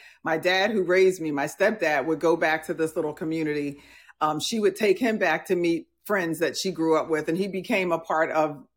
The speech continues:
that family as well. So when we went to reunions for my bio dad side of the family,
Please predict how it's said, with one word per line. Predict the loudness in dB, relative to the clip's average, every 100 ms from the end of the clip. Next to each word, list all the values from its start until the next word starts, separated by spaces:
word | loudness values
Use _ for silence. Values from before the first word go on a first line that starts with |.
| -6
that | -2 0 -2
family | -4 -2 -2
as | -4 -4
well. | -2 -2 -2
So | -6 -6
when | -4 -2
we | -2 0
went | -2 -2
to | -2
reunions | -2 -2 -2 -2 -2 -4 -6
for | -2 -2
my | 0 -4 -4 -2
bio | 2 2 2
dad | 0 0 -2
side | -4 -4 -6
of |
the | -10
family, | -6 -4 -4 -6 -10